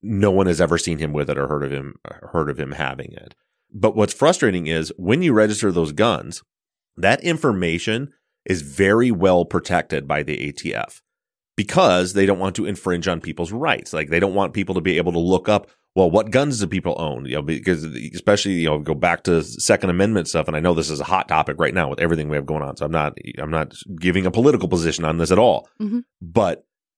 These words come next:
Speaker 1: the information is protected. The only people that can get access to that information is law enforcement, and it's not hard. We hear in a couple of interviews,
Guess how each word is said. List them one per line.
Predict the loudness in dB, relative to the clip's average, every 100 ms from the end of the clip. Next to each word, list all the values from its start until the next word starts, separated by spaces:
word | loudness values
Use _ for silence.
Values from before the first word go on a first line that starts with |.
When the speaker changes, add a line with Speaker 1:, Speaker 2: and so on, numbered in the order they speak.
| _
Speaker 1:
the | -4 0 2 2
information | 0 2 2 2 2 2 0 -2 -4 -6 _ _
is | -10 -6
protected. | -4 -2 -2 -2 -6
The | 0 4
only | 4 4 0
people | -4 -2 0
that | 0 0
can | -2
get | -2 -2
access | 0 -2 0 -2 -2
to | -2
that | -2 -2 -2
information | -8 -6 -4 -2 -4 -6 -8 -10 -14 _ _ -2
is | 0 0
law | 2 4 4
enforcement, | 2 0 2 2 0 -6 -8 -14 _ _
and | -2 0
it's | 0 -2
not | -2 -2 -4
hard. | -2 2 2 2 -8 _
We | -4
hear | -2 2 2
in | 2
a |
couple | 0 0 2 2
of | 2
interviews, | 2 0 0 -2 -4 -4